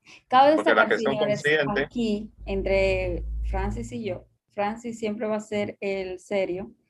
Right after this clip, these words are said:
Speaker 1: y yo voy a ser la loca, entre comillas, porque
Speaker 2: Bueno,
Speaker 1: <laughs> con
Speaker 2: en
Speaker 1: las
Speaker 2: algunas
Speaker 1: respuestas,
Speaker 2: circunstancias, al-,
Speaker 1: ustedes se pueden dar
Speaker 2: algún-,
Speaker 1: cuenta.
Speaker 2: <laughs> en algunos momentos se puede intercambiar los papeles. Pero bueno, déjame seguir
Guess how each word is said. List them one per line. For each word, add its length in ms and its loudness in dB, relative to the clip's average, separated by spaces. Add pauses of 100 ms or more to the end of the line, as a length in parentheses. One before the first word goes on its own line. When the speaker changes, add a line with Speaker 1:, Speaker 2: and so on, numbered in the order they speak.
(380)
Speaker 1:
y 140 -8
yo 140 0
voy 120 -2
a 100 -2
ser 320 -6
la 500 -4
loca, 460 -2
entre 240 -10
comillas, 580 -8
porque 460 -8 (300)
Speaker 2:
Bueno, 460 2 (180)
Speaker 1:
<laughs> 80 -20
con 100 0
Speaker 2:
en 100 4
Speaker 1:
las 180 8
Speaker 2:
algunas 340 6
Speaker 1:
respuestas, 0 -
Speaker 2:
circunstancias, 920 6
al-, 140 4
Speaker 1:
ustedes 180 2
se 80 -2
pueden 220 2
dar 160 6
Speaker 2:
algún-, 180 6
Speaker 1:
cuenta. 260 0 (760)
Speaker 2:
<laughs> 420 -4 (320)
en 140 2
algunos 420 6
momentos 440 2
se 120 0
puede 220 6
intercambiar 640 2
los 120 -2
papeles. 580 0 (680)
Pero 260 6
bueno, 300 6
déjame 400 4
seguir 380 -2